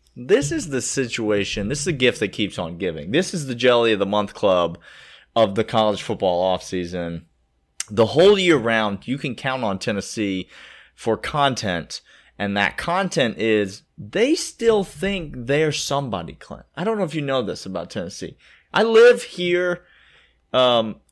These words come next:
they still think they're somebody, Clint. They, they believe that they are a blue blood in college football. Like,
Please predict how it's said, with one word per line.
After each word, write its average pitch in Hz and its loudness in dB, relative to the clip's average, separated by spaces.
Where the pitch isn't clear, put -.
they 196 4
still 226 0
think 151 -2
they're 139 6
somebody, - -6
Clint. - -8
They, - 0
they 247 6
believe 156 2
that 127 2
they 135 4
are 123 4
a 113 2
blue 117 0
blood 98 -4
in 127 -2
college 107 -2
football. - -6
Like, 139 0